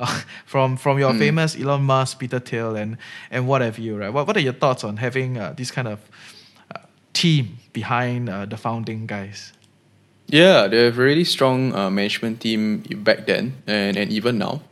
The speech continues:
Speaker 2: Um, so basically, the two founders were Elon Musk and Peter Thiel. Uh, actually, they were from separate payment companies,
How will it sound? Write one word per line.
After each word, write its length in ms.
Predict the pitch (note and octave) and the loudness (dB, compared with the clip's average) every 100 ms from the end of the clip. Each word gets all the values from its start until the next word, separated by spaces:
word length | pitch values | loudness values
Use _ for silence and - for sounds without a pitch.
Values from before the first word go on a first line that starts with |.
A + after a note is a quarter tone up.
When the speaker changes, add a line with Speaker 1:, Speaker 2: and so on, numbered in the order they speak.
| - | -2
Speaker 2:
Um, 500 | G2+ G2 F#2+ F#2+ F#2+ | 0 2 0 -2 -4
so 220 | - A#2+ | -2 0
basically, 500 | A#2 A#2 C3+ D3+ B2+ - - | 0 -2 0 0 0 -4 -4
the 120 | G#2+ | -2
two 240 | - B2 A#2+ | -2 -4 0
founders 500 | G2+ G2+ G#2 G#2+ - | 2 4 2 0 -2
were 280 | F#2+ F#2+ G2+ | -4 -4 -2
Elon 240 | G2+ G#2 | -2 0
Musk 300 | G2 G2 G2 | 0 -2 -4
and 100 | F2+ | -8
Peter 220 | G2+ G2 G2+ | -6 -4 -4
Thiel. 360 | G2+ F#2+ F#2+ - _ _ _ - | -2 -2 -4 -10 _ _ _ 2
Uh, 580 | G#2 G2+ G2+ G2+ G#2 - | 6 8 8 8 6 4
actually, 360 | C3+ F3 G#3 | 2 4 4
they 160 | D#3 A2 | 6 4
were 380 | G#2 G2+ G2+ G2+ | 4 4 6 4
from 260 | - G2+ G2+ | 2 0 2
separate 380 | A2+ G#2 A#2 A#2 | 0 2 0 0
payment 300 | G2+ G#2 - | -2 -2 -4
companies, 560 | - G2 G2 - - | -6 -6 -6 -8 -16